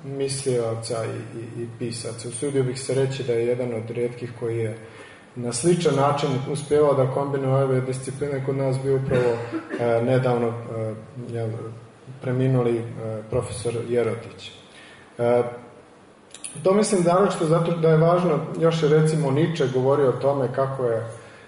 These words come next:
e, o čemu mi, mi često danas govorimo, o fragmentisanosti znanja, jel?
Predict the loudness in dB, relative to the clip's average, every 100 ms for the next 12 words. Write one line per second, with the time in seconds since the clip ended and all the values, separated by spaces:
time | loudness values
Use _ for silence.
0 | -20 -8 -2 0 2 0 -2 -8 -16 -20
1 | -20 -20 -2 2 2 2 -6 -16 -18 -18
2 | -18 -10 -2 0 2 2 2 2 2 0
3 | -2 0 0 2 0 2 2 2 0 -2
4 | -2 0 0 0 -2 -2 -4 -4 -6 -6
5 | -6 -4 -4 -4 -4 -4